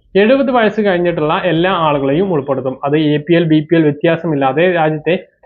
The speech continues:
എല്ലാ ആളുകളെയും ഈ പദ്ധതിയിൽ ഉൾപ്പെടുത്തും എന്നാണ് പറഞ്ഞിട്ടുള്ളത്. റേഷൻ കാർഡിൽ പേരുണ്ട്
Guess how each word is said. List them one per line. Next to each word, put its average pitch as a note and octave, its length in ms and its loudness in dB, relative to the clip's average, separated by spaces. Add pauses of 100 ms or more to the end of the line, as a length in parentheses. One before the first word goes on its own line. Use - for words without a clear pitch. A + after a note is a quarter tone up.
(460)
എല്ലാ G#3 420 2
ആളുകളെയും E3+ 640 2
ഈ E3 100 -2
പദ്ധതിയിൽ D#3+ 520 -2
ഉൾപ്പെടുത്തും D#3 560 -2
എന്നാണ് C#3+ 400 -2
പറഞ്ഞിട്ടുള്ളത്. C3+ 680 -2
റേഷൻ D#3 360 0
കാർഡിൽ D#3+ 260 2
പേരുണ്ട് D#3 480 0